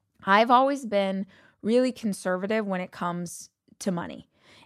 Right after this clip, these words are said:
And I have, uh, if you guys know my story, you know, very small company and team, all of a sudden very massive company and team,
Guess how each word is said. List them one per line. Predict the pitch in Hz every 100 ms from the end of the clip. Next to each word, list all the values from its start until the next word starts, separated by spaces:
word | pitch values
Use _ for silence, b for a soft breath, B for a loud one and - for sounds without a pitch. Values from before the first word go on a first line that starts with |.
| b
And | 202 196 190 190 190 190 - - _ _ _ _ _ _ _ _ _ -
I | 196 202
have, | 196 208 190 185 180 - _ _ _ _ _ _ _
uh, | 202 -
if | 220
you | 226
guys | 208 196 185 - -
know | 208 208
my | 202 185
story, | - 277 269 226
you | 202
know, | 196 190 180 180 _
very | 185 208 202
small | 196 214 196 190 190 185 _ _ _ _ _ _
company | - 220 214 214 190
and | 185
team, | - 302 277 262 247 -
all | 196 196
of | 190
a |
sudden | - 185 180
very | 175 175
massive | 175 208 233 226 233
company | - 220 220 214 208
and | 202
team, | - 202 196 196